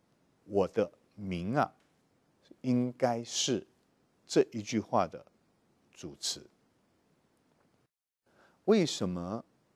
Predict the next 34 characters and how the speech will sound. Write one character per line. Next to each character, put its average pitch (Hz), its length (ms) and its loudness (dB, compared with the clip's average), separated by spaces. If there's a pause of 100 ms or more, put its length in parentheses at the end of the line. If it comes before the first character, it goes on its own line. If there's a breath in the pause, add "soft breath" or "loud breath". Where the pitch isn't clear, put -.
(120)
他 117 200 0
是 117 220 -10
这 - 140 -4
样 113 160 0
子 92 140 -14
的 85 240 -16 (340)
认 143 280 2
为 92 220 -8
呢？ 165 220 -4 (1700)
是 104 300 -6 (460)
他 135 320 -6
觉 92 360 0
得 107 420 0 (840)
这 151 240 6
里 85 200 -6 (680)
好 - 500 -14
像 147 360 -2
是 107 200 -4
在 101 240 -10 (140)
对 131 260 0
神 - 280 -16
的 87 160 -20 (100)
百 - 220 -12
姓 120 240 -8 (560)
说 - 240 -14
话。 - 200 -14 (1500 soft breath)
我 165 120 2
们 196 120 4
如 202 180 2
果 147 160 0
去 170 160 -6
读 113 360 0
一 156 100 -2
些 131 400 2